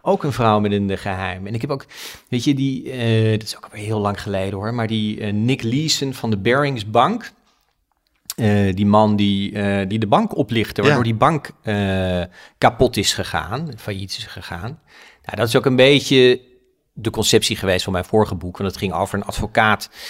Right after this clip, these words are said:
Speaker 1: die loog en zichzelf in de nesten werkte. Ja, ik vind het, eh, het heeft iets, heeft iets fascinerends.
Speaker 2: En ben jij een goede leugenaar zelf?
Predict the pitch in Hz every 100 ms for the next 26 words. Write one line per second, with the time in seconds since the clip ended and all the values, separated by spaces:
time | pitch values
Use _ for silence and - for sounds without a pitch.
0 | - _ _ 101 117 117 110 104 101 -
1 | - 107 104 - 104 90 95 92 87 -
2 | 90 82 80 - 143 - - 180 165 -
3 | 60 - - 139 - 160 - 139 - 139
4 | 147 147 - - 139 - 139 120 82 80
5 | - _ _ _ _ _ 98 113 123 120
6 | 143 143 120 95 92 101 92 92 92 90
7 | 95